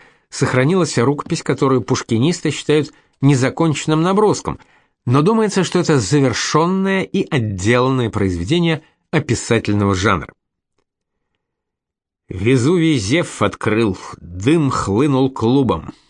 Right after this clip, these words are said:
пламя широко развелось, как боевое знамя. Земля волнуется с шатнувшихся колонн,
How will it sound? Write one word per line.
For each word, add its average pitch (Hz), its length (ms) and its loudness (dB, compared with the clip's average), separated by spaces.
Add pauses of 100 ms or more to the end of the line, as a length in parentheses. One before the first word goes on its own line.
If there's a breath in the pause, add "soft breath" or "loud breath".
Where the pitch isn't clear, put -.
пламя 127 800 0
широко 120 800 0
развелось, 117 500 2
как 107 240 -2
боевое 117 640 2
знамя. 101 640 -2 (600 soft breath)
Земля 143 500 2
волнуется 160 760 0
с 139 80 -6
шатнувшихся 135 960 -2
колонн, 123 440 0